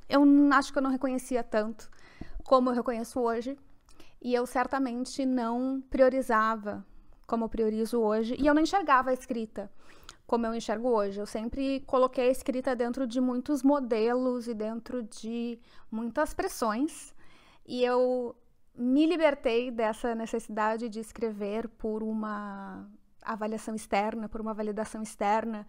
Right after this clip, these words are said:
e comecei a escrever só pra mim. Não tem tanto tempo assim. Eu comecei a fazer isso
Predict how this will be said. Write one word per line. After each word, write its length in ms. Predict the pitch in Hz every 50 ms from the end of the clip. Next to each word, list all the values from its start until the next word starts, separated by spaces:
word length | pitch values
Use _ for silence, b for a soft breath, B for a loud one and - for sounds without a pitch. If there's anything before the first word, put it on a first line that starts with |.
| b b b b b
e 60 | b -
comecei 320 | 240 240 240 - 262 262
a 0 |
escrever 320 | - - 277 262 262 269
só 120 | 269 320 311
pra 140 | 370 381 302
mim. 260 | 269 240 254 294 349 - - b b b b b b b b b b b b b
Não 120 | 262 285
tem 200 | 294 294 285 311
tanto 200 | 302 294 294 -
tempo 220 | - 285 277 269 302
assim. 320 | - - - 233 208 214 - b b b b b b b b b b b
Eu 140 | - 220 220
comecei 680 | 226 226 233 233 226 - - 247 226 240 247 247 240
a 360 | 240 240 233 226 226 220 220
fazer 240 | - 254 226 233 247
isso 1000 | 240 233 220 226 233 226 - - - - 240 233 226 226 220 220 214 208 214